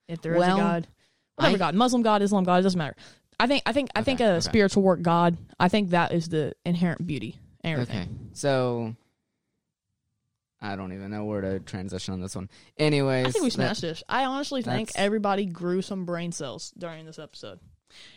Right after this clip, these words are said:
Speaker 2: Well,
Speaker 1: And
Speaker 2: I'm
Speaker 1: honestly,
Speaker 2: glad
Speaker 1: it
Speaker 2: you
Speaker 1: may even be
Speaker 2: believe
Speaker 1: the
Speaker 2: that
Speaker 1: opposite.
Speaker 2: one.
Speaker 1: I think a bunch of people lost brain cells, but hey, brain
Speaker 2: Honestly,
Speaker 1: cells
Speaker 2: yeah.
Speaker 1: were changed during this episode.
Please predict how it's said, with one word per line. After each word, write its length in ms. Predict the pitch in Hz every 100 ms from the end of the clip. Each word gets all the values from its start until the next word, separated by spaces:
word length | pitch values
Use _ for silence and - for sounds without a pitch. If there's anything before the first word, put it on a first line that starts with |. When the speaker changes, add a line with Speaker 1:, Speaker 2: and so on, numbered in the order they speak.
| -
Speaker 2:
Well, 220 | 113 123
Speaker 1:
And 100 | 302
Speaker 2:
I'm 120 | -
Speaker 1:
honestly, 260 | 330 - -
Speaker 2:
glad 140 | -
Speaker 1:
it 20 | 294
Speaker 2:
you 40 |
Speaker 1:
may 120 | 294 311
even 100 | 311
be 60 |
Speaker 2:
believe 80 | 294
Speaker 1:
the 40 | 285
Speaker 2:
that 80 | 277
Speaker 1:
opposite. 180 | -
Speaker 2:
one. 120 | 185 220
Speaker 1:
I 100 | 262
think 160 | 330 277
a 40 |
bunch 180 | 247 240
of 60 |
people 220 | - 226 214
lost 220 | 190 196
brain 160 | 175 160
cells, 240 | - 156
but 220 | - 226 196
hey, 140 | 196
brain 100 | 127
Speaker 2:
Honestly, 260 | 123 240 269
Speaker 1:
cells 220 | 277 240
Speaker 2:
yeah. 60 | 214
Speaker 1:
were 80 | 185
changed 420 | 190 151 135 -
during 180 | 170 151
this 120 | 165
episode. 380 | - - -